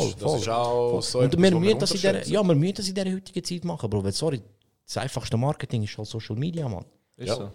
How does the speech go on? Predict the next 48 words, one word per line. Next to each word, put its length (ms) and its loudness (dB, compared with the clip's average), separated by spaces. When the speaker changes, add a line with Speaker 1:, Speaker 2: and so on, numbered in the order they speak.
Speaker 2:
Und 480 0
klar 260 6
kannst 220 -2
du 60 4
Geld 200 2
ausgeben, 400 -2
aber 200 2
Speaker 1:
Mhm. 100 -2
Speaker 2:
viel 300 2
erreichst 340 2
du 40 2
halt 140 -2
einfach, 220 -4
wenn 140 4
du 80 -2
deine 140 2
Leute 240 2
dazu 260 -4
zwingst, 480 -4
„Macht 380 -4
Welle 260 2
für 160 -4
mich“ 260 -4
und 120 -4
fertig, 440 -4
Alter. 420 -6
Speaker 1:
Ja. 240 -2
Speaker 3:
Ja, 140 -6
voll. 180 -2
Speaker 2:
Und 220 2
die, 100 6
die 80 2
es 80 0
dann 140 2
halt 120 2
nicht 140 0
machen, 300 -2
scheiß 320 -2
auf 100 -10
euch, 200 -2
ich 260 -2
Alter, 340 -6
Mann, 160 -10
aber 220 -6
die, 160 -14
die 200 0
es 120 -4
machen, 360 -2